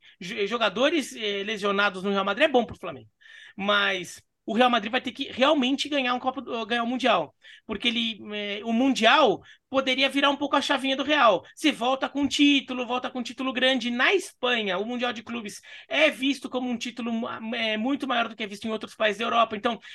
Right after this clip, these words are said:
assim, ele, ele meio que ajuda a tentar virar um pouco a chavinha, virar o ânimo, pra de repente entrar com outro espírito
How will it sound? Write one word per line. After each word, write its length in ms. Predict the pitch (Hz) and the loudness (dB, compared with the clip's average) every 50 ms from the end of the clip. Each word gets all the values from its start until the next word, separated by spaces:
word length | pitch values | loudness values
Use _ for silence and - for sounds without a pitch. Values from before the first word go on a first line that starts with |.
| - - - - | -18 -18 -16 -6
assim, 340 | - 220 220 - 247 233 233 | -6 -6 -4 -4 -6 -4 -4
ele, 260 | 233 240 240 262 247 | -4 -2 -4 -4 -4
ele 200 | 247 254 254 269 | -4 -2 -2 0
meio 120 | 269 294 294 | -2 -2 0
que 120 | - 349 | 4 4
ajuda 480 | 330 277 220 294 349 359 349 277 254 247 | 4 6 6 4 4 4 2 2 0 0
a 40 | 240 | -2
tentar 260 | - 247 233 254 247 | -4 -6 -6 -6 -6
virar 180 | 233 247 247 | -2 -2 -2
um 60 | 247 233 | -2 -4
pouco 180 | 254 254 269 | -6 -4 -4
a 40 | 254 | -2
chavinha, 440 | - 285 262 214 233 254 269 269 247 | -2 -2 -4 -2 -4 -2 -2 -2 -2
virar 240 | 226 277 285 277 277 | -2 0 0 2 2
o 100 | 262 240 | 2 2
ânimo, 380 | 240 247 247 254 254 254 262 - - - - - _ _ | 0 2 0 0 -2 -2 -4 -6 -10 -18 -20 -20 _ _
pra 160 | 254 262 254 | 0 0 2
de 80 | 254 | 2
repente 440 | 247 262 262 262 269 262 247 - 269 | 0 0 0 0 -2 -2 -2 -2 -4
entrar 460 | 277 294 - - 254 254 - 269 269 | -4 -4 -4 -4 -4 -4 0 0 -2
com 220 | 269 - 294 294 285 | 0 2 0 2 2
outro 320 | 277 277 285 277 320 339 | 2 0 0 -2 -2 -2
espírito 600 | 311 - - - 277 269 277 269 - 285 269 - | -4 -2 0 0 2 2 2 0 -2 -4 -6 -6